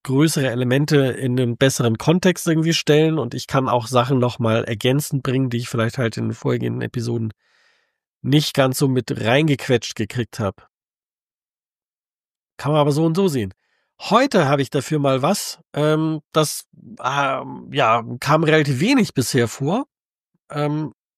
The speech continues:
hab ich so auch nicht wirklich gewusst, sag ich jetzt mal, oder da hatte ich noch kein, äh, so, b-, b-, bin ich noch nicht so umfangreich draufgestoßen, wie ich die ganze Staffel angefangen hab aufzunehmen. Ähm, ist insofern eine,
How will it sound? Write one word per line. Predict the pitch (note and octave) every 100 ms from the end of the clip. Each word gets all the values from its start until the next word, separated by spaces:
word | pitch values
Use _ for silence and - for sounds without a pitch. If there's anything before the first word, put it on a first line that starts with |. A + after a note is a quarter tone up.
| -
hab | - E3 -
ich | E3+ -
so | E3+ F#3 -
auch | E3 D#3+
nicht | D#3+ D#3 -
wirklich | E3 D3+ D#3+ D#3 - - - _ _ _ _ _ _ _ _ _ _ _ _ _ -
gewusst, | - D#3 B2+ B2 A2+ F3+ A#3+ - -
sag | - G3
ich |
jetzt | G#3 -
mal, | G#3 F#3+
oder | C3+ B2+ A#2 B2+ B2
da | B2 B2+
hatte | C#3
ich |
noch | C#3 -
kein, | - B2+ B2+ B2+
äh, | B2 B2 B2
so, | B2 B2+ - A2+ _ -
b-, | - - G2+ G#2 C#3 C#3+
b-, | D3+
bin | C#3+ F3+
ich | F#3
noch | E3+
nicht | E3
so | D3+
umfangreich | F3+ F3+ F3 D3+ C#3+
draufgestoßen, | C3+ F#3 - - D3 D3 C#3
wie |
ich | C#3
die | B2+
ganze | C3 B2+
Staffel | - B2+ - C#3 B2+
angefangen | - C3+ D3+ D3 C3
hab | B2 C3+
aufzunehmen. | D3+ - F3 E3 F#3 G3 - _ _ _ _ _ -
Ähm, | B2+ B2
ist | C3+ C#3
insofern | D3 D#3 D#3 C#3+
eine, | C3 B2+ C3 B2 A2+ -